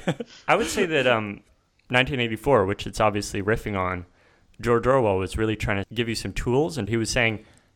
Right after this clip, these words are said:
"Here's what it feels like to live in a repressive government. If you have these things in place, if you have the two-minute hate, if you have the memory hole,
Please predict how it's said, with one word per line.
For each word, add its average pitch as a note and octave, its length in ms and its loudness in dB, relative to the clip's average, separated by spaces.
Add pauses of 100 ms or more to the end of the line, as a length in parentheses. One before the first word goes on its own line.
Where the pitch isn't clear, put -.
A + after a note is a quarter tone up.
(120)
"Here's E3 220 0
what E3 80 0
it C3+ 100 -2
feels B2 240 2
like F#2+ 320 0
to - 120 -10
live G2 420 -2
in G#2 100 -4
a F#2 120 -4
repressive - 520 -2
government. F#2 400 -4 (300)
If A2+ 120 -8
you A2 60 -4
have B2 220 0
these A2+ 160 -4
things G#2+ 200 -6
in F#2 120 -6
place, F2+ 420 -4
if - 80 -20
you G2+ 60 -2
have G2 80 -4
the F#2+ 40 -4
two-minute G2+ 440 -6
hate, - 340 -8 (460)
if G#2 160 -8
you G#2+ 40 0
have G2+ 100 -4
the G#2+ 40 -4
memory G#2 320 -2
hole, - 380 -8